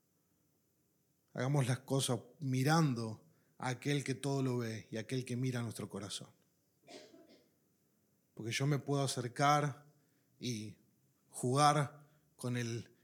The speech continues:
hijo del líder de alabanza cuando el líder de alabanza me está mirando y después le digo: "Che, John, ¿puedo tocar el domingo?".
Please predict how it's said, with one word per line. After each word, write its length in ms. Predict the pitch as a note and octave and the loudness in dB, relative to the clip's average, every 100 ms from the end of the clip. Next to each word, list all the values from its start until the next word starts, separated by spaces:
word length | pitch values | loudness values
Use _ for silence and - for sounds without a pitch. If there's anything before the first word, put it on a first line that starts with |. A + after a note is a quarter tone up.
| _ | _
hijo 580 | D#3 D3 - C#3+ C3+ A#2+ | 0 0 2 2 2 2
del 220 | B2+ B2 | 0 0
líder 240 | D3 D3+ | 2 2
de 60 | C#3 | 2
alabanza 560 | C3+ C3 D3+ C#3+ C#3 | 0 2 2 0 -2
cuando 160 | C3+ C3+ | -2 -2
el 80 | B2 | 0
líder 180 | D3 C#3 | 2 2
de 60 | |
alabanza 420 | C3+ C#3 D3 - | 2 2 0 -2
me 80 | C3 | -4
está 180 | A#2+ C#3+ | -2 0
mirando 720 | C#3 C3+ C#3+ D3 D#3 D#3+ D#3+ - - - - - | 2 4 4 6 6 4 2 -10 -20 -20 -20 -4
y 140 | C#3+ | -2
después 340 | C3+ C3+ D3+ D3 | -2 0 2 4
le 140 | D3 | 4
digo: 540 | C#3+ D3 C#3+ C#3 C#3 | 4 2 2 2 0
"Che, 200 | B2+ D3+ | 0 -2
John, 260 | C3+ D#3 D3+ | 2 2 2
¿puedo 220 | D#3 D#3 | 4 4
tocar 300 | A#2 B2+ D3 | 2 0 2
el 100 | D3 | 2
domingo?". 580 | C#3 C#3 D#3 F3 F3 | 0 0 2 2 2